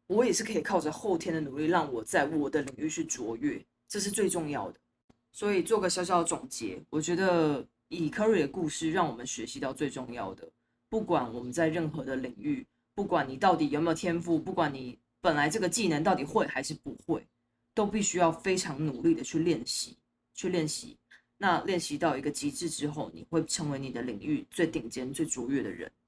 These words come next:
那当我们成为我们领域的顶尖和专家的时候呢，就会发生一件事情：你的钱就会很多，你可以做的事情很多，你可以照顾的人很多，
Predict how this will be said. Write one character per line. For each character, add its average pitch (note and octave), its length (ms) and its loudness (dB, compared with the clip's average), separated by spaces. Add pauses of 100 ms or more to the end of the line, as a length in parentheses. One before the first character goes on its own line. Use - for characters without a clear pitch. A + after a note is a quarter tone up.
(580)
那 G#3 140 -2
当 G#3 260 2
我 E3+ 120 4
们 C3+ 180 -4
成 D3+ 240 -2
为 D3 100 4
我 D3 120 4
们 C#3 200 -2
领 C#3 220 -4
域 E3+ 160 0
的 D3 100 -2
顶 C3+ 280 -4
尖 D3 280 0
和 D#3 240 0
专 D3+ 280 0
家 C#3 240 0
的 B2+ 100 -2
时 - 240 -4
候 A2+ 260 -8
呢， - 60 -20 (320)
就 E3+ 140 0
会 D#3+ 80 0
发 D#3+ 120 4
生 D3+ 160 -2
一 B2+ 60 -6
件 A#2+ 140 -8
事 - 120 -8
情： - 320 -8 (460)
你 D#3 140 -2
的 D#3 80 0
钱 B2 340 -4
就 E3 160 2
会 F3 100 2
很 D3 160 -4 (140)
多， - 260 -10 (280)
你 D3 100 -4
可 F3 140 0
以 D#3 40 6
做 D#3+ 200 2
的 C3 80 -8
事 - 180 -6
情 - 240 -8 (100)
很 - 160 -10 (140)
多， - 240 -8 (160)
你 C#3+ 100 -8
可 D#3+ 140 -2
以 D3+ 60 4
照 D#3+ 200 4
顾 D3 200 0
的 G#2+ 100 -6
人 - 100 -8 (140)
很 - 160 -8 (140)
多， - 200 -10